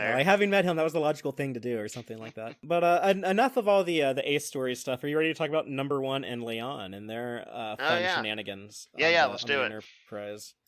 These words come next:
Speaker 1: Uh, they thought it was just gonna, gonna be a, a quiet couple of days of, uh, working on the ship, doing, uh, duty rosters or whatever, uh, which, yeah, like, that is lame that people would, like, look forward to, to doing that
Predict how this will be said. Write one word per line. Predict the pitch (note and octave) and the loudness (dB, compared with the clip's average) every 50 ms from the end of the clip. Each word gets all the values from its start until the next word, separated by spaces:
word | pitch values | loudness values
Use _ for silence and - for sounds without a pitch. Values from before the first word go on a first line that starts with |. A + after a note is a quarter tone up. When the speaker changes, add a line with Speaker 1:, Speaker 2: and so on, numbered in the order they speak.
| _ _ _ _ _ _ _ - | _ _ _ _ _ _ _ -10
Speaker 1:
Uh, | A#2+ A#2+ | -6 -2
they | C3 C#3+ | 0 4
thought | - F3+ | 6 6
it | |
was | F3 D#3+ | 4 4
just | E3 - | 0 -2
gonna, | - F3+ F3 E3 | -4 -4 -4 -4
gonna | - - E3+ D#3 | -2 -2 -2 0
be | E3+ E3+ E3 | 0 2 4
a, | D3+ C#3 C3+ C3+ C3 | 4 4 4 2 0
a | C#3+ | -4
quiet | - - - E3 D#3+ D#3 D#3 - - | -8 -4 0 2 4 4 2 2 -2
couple | E3 D3 - D3 | -4 -4 -2 -4
of | C3+ B2+ | -4 0
days | C#3+ C#3 C#3+ C#3+ C#3+ B2+ A#2+ | 0 0 2 0 0 -2 -2
of, | A#2+ A#2 A#2 G#2+ A2 | -2 -2 -2 -2 -4
uh, | A#2 A2+ A2 A2 | -4 -4 -2 -2
working | B2+ C3+ C3 - C#3+ C3 | -2 -4 -2 -2 -4 -4
on | B2+ B2 | -4 -4
the | A#2+ | -4
ship, | - - B2+ B2 B2 - _ _ | -4 -4 -4 -4 -4 -6 _ _
doing, | - A#2+ A#2 A#2 A2 | -8 -6 -6 -6 -6
uh, | A2+ G#2+ G#2+ | -6 -8 -8
duty | A2 A2+ A#2+ A#2 B2 B2 | -6 -6 -4 -4 -4 -4
rosters | A2+ A#2 A#2 B2+ - - B2 A#2 A#2 A2+ A#2+ | -2 -2 -2 -2 -4 -6 -8 -8 -6 -6 -6
or | A#2 | -6
whatever, | A#2+ A#2 A#2+ A#2 A#2+ A#2+ A#2+ A#2+ - | -4 -4 -4 -4 -4 -4 -6 -6 -6
uh, | - A2+ A2 A2+ C3 | -6 -6 -6 -4 -2
which, | D3 D3 - - | -2 -2 0 4
yeah, | F3 E3+ D3+ D3 | 6 6 8 8
like, | C#3+ D3 D3+ C#3+ - | 6 4 2 4 4
that | E3+ D#3 | 4 4
is | D#3 C#3 B2+ | 2 0 -2
lame | B2+ C3 C3 C3 C3 | -4 -2 -2 -2 -4
that | B2 G2 | -4 -6
people | - B2+ A#2+ - A2+ G#2+ | -8 -8 -8 -6 -6 -6
would, | G#2+ G#2+ | -6 -6
like, | G#2 G#2 - | -8 -6 -4
look | B2 C#3 C3+ - - | -4 -4 -4 -6 -6
forward | - C#3 B2 A2+ A#2+ A#2 A2+ | -6 -4 -4 -4 -4 -4 -4
to, | A#2+ A2+ A2+ A2+ G#2 | -2 -2 -2 -4 -6
to | - - | -8 -10
doing | B2 B2 A#2+ B2 B2 B2 | -6 -4 -2 -2 -2 -4
that | B2 B2+ B2+ | -6 -6 -8